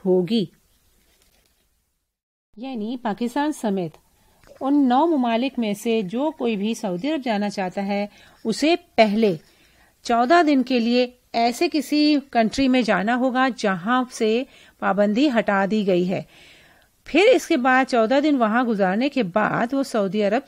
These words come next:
जाने के काबिल हो सकता है और वहां से अगर सऊदी अरब जाएगा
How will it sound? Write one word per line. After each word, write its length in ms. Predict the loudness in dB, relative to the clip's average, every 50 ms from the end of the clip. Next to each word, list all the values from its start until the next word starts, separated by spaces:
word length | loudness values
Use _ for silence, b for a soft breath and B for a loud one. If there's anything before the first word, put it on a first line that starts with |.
| _ _ -8
जाने 380 | -4 -2 0 0 0 0 -2 -4
के 160 | -4 -4 -4 -4 -4
काबिल 300 | -4 -4 -2 -2 -2 -2
हो 120 | -2 -4 -4
सकता 300 | -4 -6 -8 -8 -6 -4 -2
है 140 | -2 -2
और 320 | -2 -2 -2 0 0 0 2
वहां 380 | 0 0 -2 0 0 2 2
से 180 | 2 2 2 2
अगर 200 | 2 2 0 -2
सऊदी 300 | -2 -2 -4 -2 0 0
अरब 140 | 0 0 -2 -2
जाएगा 480 | -2 -2 0 0 2 2 0 0 -2